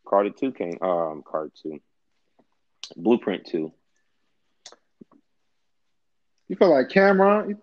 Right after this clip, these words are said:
Speaker 2: feel like Cameron kinda helped him blow up too?
Speaker 1: Cameron was
Speaker 2: 'Cause Cameron was fucking with him from day
Speaker 1: I
Speaker 2: one.
Speaker 1: think Cam-, yeah, the whole Rockefeller crew.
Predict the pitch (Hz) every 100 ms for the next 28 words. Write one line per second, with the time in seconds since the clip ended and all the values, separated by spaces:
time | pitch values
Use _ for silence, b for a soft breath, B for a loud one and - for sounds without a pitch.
0 | - 180 151 - 185 185 180 175 170 175
1 | 160 175 160 170 160 139 127 151 170 180
2 | 175 208 208 233 233 196 170 135 113 101
3 | - - - 107 - 185 185 151 131 -
4 | 180 160 151 139 139 120 135 135 143 156
5 | 175 - 143 135 92 127 104 139 151 110
6 | 104 - 95 87 - 82